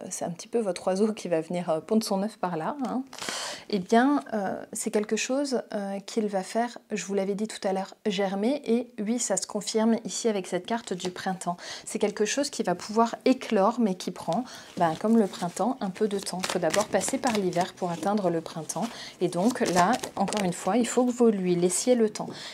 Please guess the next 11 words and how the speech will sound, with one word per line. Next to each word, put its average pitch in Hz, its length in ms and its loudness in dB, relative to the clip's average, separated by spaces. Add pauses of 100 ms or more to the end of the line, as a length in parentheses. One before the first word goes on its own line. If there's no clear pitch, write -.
J'ai 208 140 10
vraiment 254 460 6
un 220 120 8
lien, 240 540 6
euh, 185 120 0
karmique 220 440 2
fort 302 220 4
entre 233 260 2
vous 269 120 0
parce 233 220 0
que 214 80 8